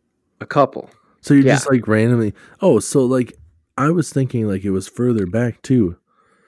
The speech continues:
Speaker 2: When you're talking about, like, the victories, I guess I w-, I don't know why I would think that it was farther back.
Speaker 1: Because
Speaker 2: But
Speaker 1: of our traditional thought
Speaker 2: <clears throat>
Speaker 1: of Thanksgiving. So, no, keep going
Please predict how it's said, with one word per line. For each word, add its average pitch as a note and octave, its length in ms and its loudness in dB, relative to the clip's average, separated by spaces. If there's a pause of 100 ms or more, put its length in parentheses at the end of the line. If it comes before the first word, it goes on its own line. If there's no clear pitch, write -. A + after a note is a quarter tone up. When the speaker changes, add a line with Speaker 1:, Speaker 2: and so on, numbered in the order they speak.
(320)
Speaker 2:
When G2 140 0
you're F#2 140 0
talking G#2 380 -2
about, F#2+ 320 -2
like, F#2 260 -6
the F2+ 120 -4
victories, F#2+ 520 -4
I G2 80 -2
guess G#2 240 -6
I G2+ 60 -4
w-, G#2+ 240 -2
I G#2 140 -4
don't G#2 200 -4
know G2 120 -4
why G2 320 -4
I F#2 60 -4
would F#2 180 -8
think G2 180 -10
that F2+ 120 -8
it E2 40 -6
was E2+ 220 -10
farther F#2+ 420 -6
back. F2+ 380 -2 (720)
Speaker 1:
Because G#2 560 0
Speaker 2:
But G#2+ 120 0
Speaker 1:
of A2 420 0
our A2 220 -2
traditional A2+ 680 -2
thought C3 520 0
Speaker 2:
<clears throat> - 60 -6
Speaker 1:
of A2 100 -6
Thanksgiving. G2+ 760 -4
So, G#2+ 380 -2 (220)
no, B2+ 260 -2
keep C3+ 220 -4
going B2+ 440 4